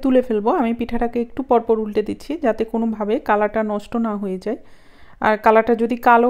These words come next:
হয়ে যায় তাহলে পিঠাটা দেখতে ভালো লাগবে না। এই পিঠাটাকে আমি আর ভাজবো না, এটা হয়ে গেছে। এবার এটাকে আমি তুলে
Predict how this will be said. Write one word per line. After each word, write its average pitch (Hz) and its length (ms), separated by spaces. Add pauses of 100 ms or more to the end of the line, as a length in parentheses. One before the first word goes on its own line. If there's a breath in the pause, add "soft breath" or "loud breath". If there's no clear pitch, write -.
হয়ে 233 220
যায় 226 180
তাহলে 226 320
পিঠাটা 233 280 (100)
দেখতে 240 180 (140)
ভালো 247 180 (100)
লাগবে 185 300
না। 240 60 (4000)
এই 277 120
পিঠাটাকে 339 460
আমি 330 160
আর 302 140
ভাজবো 254 360
না, 233 60 (100)
এটা 240 120 (100)
হয়ে 254 260
গেছে। 202 240 (100)
এবার 220 200
এটাকে 214 240
আমি 226 100 (100)
তুলে 247 180